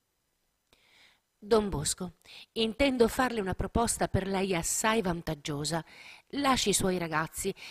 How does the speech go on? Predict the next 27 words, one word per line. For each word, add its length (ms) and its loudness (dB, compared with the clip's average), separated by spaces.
e 140 0
passi 340 2
alla 140 2
direzione 480 -2
dei 120 -2
miei 280 0
istituti." 680 -6
Don 400 -8
Bosco, 440 0
senza 460 -4
esitare, 680 -4
rispose: 640 -6
"Che 200 2
dice, 300 -2
signora? 580 2
Lasciare 400 8
i 20 6
miei 160 6
fanciulli? 680 2
Oh 240 12
no, 440 4
io 260 0
non 360 2
posso, 400 10
non 200 0
debbo 220 6
abbandonarli. 800 2